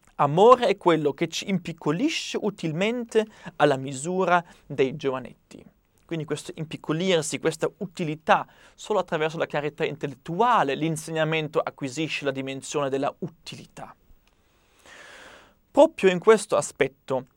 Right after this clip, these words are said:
Cristo si rivela il vero maestro e il cristocentrismo dell'educazione permette di declinare questo metodo come la carità intellettuale.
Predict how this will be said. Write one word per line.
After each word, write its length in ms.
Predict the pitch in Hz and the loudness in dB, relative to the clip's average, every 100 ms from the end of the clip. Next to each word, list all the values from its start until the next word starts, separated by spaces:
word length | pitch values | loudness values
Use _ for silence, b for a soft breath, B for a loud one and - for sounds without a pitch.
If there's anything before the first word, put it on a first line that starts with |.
| _ | _
Cristo 380 | - 240 - 160 | -2 0 0 -4
si 120 | - | 0
rivela 460 | 175 170 165 147 165 | 0 2 2 2 2
il 100 | 131 | 4
vero 320 | 190 208 165 | 4 6 2
maestro 640 | 143 135 180 196 - 190 | 0 0 -2 -4 -4 -2
e 160 | - 143 | 2 2
il 60 | 131 | 2
cristocentrismo 1080 | - 220 - 175 - 143 - 214 - 190 | 0 -2 -2 -6 -4 -6 -4 -4 -2 -4
dell'educazione 840 | 156 139 135 127 131 - - 196 165 | 2 2 0 -4 -8 -2 0 0 -2
permette 440 | 147 175 190 - | -4 0 -2 -2
di 100 | 147 | -6
declinare 680 | 143 - 135 147 185 185 175 | -6 -6 -2 4 4 4 2
questo 380 | 202 220 - | 2 2 -2
metodo 760 | 151 127 113 - - 123 - _ | -4 -4 -8 -10 -8 -8 -10 _
come 280 | - 226 226 | 2 4 4
la 180 | 214 190 | 2 0
carità 400 | 165 135 135 - | -4 -6 -6 -8
intellettuale. 760 | - - 113 - - - - | -10 -10 -12 -12 -14 -14 -16